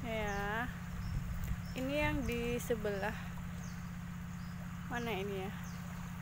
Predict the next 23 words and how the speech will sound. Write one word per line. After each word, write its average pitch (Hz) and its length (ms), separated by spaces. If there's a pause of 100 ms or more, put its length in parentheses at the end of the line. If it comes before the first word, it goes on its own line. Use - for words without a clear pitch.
(540)
Sebelah 226 480
kiri 262 240
dari 220 240
pintu 220 320
masuknya - 640
itu. - 240 (1040)
Kalau 214 320
pantai 226 480
yang 220 160 (1800)
biasa 220 400
dipakai 226 400
untuk, 220 180 (380)
eh, 214 600 (1040)
mandi-mandi 226 960
atau 220 320 (1200)
pengunjung 226 400
ada 254 160
di 214 80
sebelah 208 720
sana 208 400
ya, 226 240
sebelah - 320
kanan. 202 800